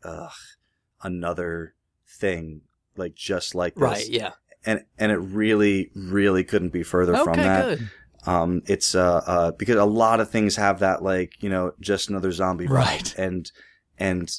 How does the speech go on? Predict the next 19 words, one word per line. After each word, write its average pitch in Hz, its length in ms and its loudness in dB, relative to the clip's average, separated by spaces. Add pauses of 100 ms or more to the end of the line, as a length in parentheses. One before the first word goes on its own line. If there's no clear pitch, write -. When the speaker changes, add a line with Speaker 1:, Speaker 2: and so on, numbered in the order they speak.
(400)
Speaker 1:
th-, 107 120 -4
they've, 101 500 0
they've, 101 420 -2 (720)
I 110 80 -6
don't 120 120 0
know 117 280 0
h-, 107 160 -4
how 104 120 -2
to 95 100 -4
say 104 220 0
it 90 60 0
other 92 180 -2
than, 92 200 -4
like, 87 260 -4
j-, 92 200 -8
the 98 120 0
way 104 180 2
they've 127 200 0
humanized 95 1000 -2